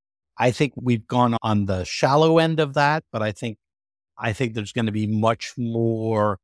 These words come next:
emphasis, much more effort put on that. So I think we'll be digging into that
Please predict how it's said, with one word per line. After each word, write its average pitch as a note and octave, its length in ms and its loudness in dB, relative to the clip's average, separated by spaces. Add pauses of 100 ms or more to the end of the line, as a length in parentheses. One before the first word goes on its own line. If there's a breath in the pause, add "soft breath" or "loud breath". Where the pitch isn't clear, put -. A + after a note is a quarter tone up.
(320)
emphasis, A2 920 -6
much A2 300 -10
more G2+ 600 -6 (180)
effort A2 680 -6 (560)
put - 340 -4
on G#2+ 360 -2
that. G2+ 440 -8
So - 140 -8
I A2 40 0
think G#2 200 -6
we'll A2 160 -6
be G#2 140 -10
digging G#2 340 -6
into G#2 280 -8
that G2 320 -2